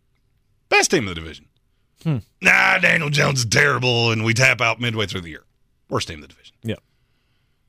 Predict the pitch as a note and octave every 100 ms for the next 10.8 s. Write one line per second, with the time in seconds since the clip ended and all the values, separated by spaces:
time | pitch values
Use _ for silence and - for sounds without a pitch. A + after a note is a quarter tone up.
0 | _ _ _ _ _ _ _ _ _ _
1 | _ _ _ _ _ _ _ _ F#2+ B2
2 | B2+ C#3 B2+ C3 C#3 B2 C3+ C3 B2 A#3+
3 | B3+ F3 F3+ E3 C3+ C#3+ F3 C3 C#3 E3
4 | C3 A#2+ B2+ B2+ C3 B2+ B2+ A#2+ C#3 F#2+
5 | G2+ F3+ A2+ F2+ A#2 - _ _ _ _
6 | _ _ _ _ C#3+ F3 F3+ D#3 D3 E3
7 | F3 C#3 C#3+ F3 E3+ C3+ C3 B2+ C3+ C3
8 | C#3+ C3 B2 A2+ A#2 A#2+ B2+ A2+ A#2+ G#2
9 | - - _ _ - B2 A2 G2 A2 C3
10 | - G2+ E2 - - F#2 C#2+